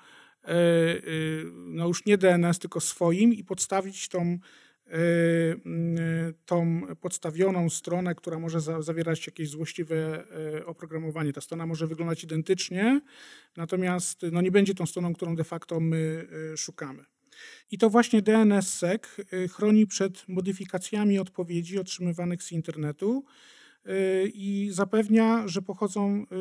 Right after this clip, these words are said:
y, one z właściwego źródła, y, dzięki czemu użytkownik internetu ma pewność, że, y, otrzymuje autentyczne dane.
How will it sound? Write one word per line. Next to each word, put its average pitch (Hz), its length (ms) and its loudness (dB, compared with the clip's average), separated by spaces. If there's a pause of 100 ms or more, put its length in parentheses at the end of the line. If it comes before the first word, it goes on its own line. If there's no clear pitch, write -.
(100)
y, 196 60 -6
one 190 180 -2
z 180 60 -4
właściwego 180 580 -2
źródła, 143 540 -8 (920)
y, 185 380 -4
dzięki 240 260 6
czemu 226 360 8
użytkownik 196 640 0
internetu 185 420 -4
ma 180 140 0
pewność, 151 480 -2
że, 160 360 -4 (280)
y, 175 60 -10
otrzymuje 175 600 0
autentyczne 170 720 -6
dane. 156 420 -4